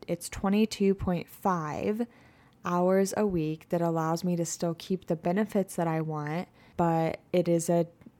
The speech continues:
a decrease in hours, which is, like, perfect for me with, like, the life that I want, with wanting work. Like, I wanna be fulfilled with work. I really enjoy my job. I like getting out of the house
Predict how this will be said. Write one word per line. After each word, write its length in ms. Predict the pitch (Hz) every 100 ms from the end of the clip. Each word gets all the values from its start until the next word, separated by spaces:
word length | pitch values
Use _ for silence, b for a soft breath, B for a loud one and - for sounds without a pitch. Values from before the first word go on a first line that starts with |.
| -
a 340 | 160 170 180
decrease 500 | 170 180 175 185 170
in 80 | 190 -
hours, 480 | 339 247 - - -
which 200 | 202 220
is, 120 | 214
like, 220 | 208 - B B B B B _
perfect 680 | - - 285 285 254 240 -
for 260 | 196 190
me 380 | 185 185 180 180 175 _ _
with, 200 | 185 180
like, 140 | 175 165
the 140 | 170
life 280 | 165 170 175
that 100 | 180
I 100 | 170
want, 320 | 165 156 151
with 140 | - 170
wanting 440 | 170 165 165 165 - B B B
work. 540 | 220 233 247 247 240 - - -
Like, 180 | 208
I 160 | 196 196
wanna 300 | 185 202 240
be 140 | 240
fulfilled 460 | 233 214 196 180 175
with 160 | 170 -
work. 220 | 156 -
I 60 |
really 320 | 170 185 196 202
enjoy 360 | 190 175 175
my 160 | 170 160
job. 480 | 165 160 156 160 -
I 440 | 180 175 175 175 170 B B B _
like 440 | 170 170 185 202 196
getting 260 | 202 185 -
out 160 | 175
of 100 | 180
the 80 | 170
house 680 | - 208 220 220 220 -